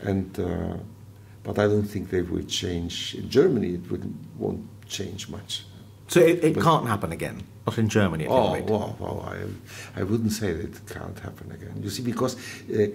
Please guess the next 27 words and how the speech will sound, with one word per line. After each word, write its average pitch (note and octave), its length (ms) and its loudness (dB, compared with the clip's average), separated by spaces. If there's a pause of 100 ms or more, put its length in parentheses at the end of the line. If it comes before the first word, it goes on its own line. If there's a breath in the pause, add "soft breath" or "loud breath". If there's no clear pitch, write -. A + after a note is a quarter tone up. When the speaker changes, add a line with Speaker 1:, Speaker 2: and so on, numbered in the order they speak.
(160 loud breath)
Speaker 1:
if G#2 140 0
you A2 80 6
look A2+ 160 4
at A2+ 120 0
the A#2 100 -2
conditions, G#2 640 0 (200 loud breath)
it's - 560 -4 (160)
naturally G#2+ 880 2
can F#2+ 160 -10
happen G2 320 -8
again. - 240 -14 (680)
In G#2+ 140 4
Germany, E3 440 6 (300 loud breath)
I, - 40 -12
I, A2+ 480 -4
I, C3+ 100 -2 (1000 loud breath)
I'm D3 240 0
quite G#2 220 0
critical D#3 420 -4 (100)
about, F#2 340 -4 (100)
uh, F2+ 380 -4 (320)
the F2+ 100 -8
German F#2 400 4
way G2+ 220 8
of F2 200 2
doing F2+ 240 -2
things, G#2+ 360 -6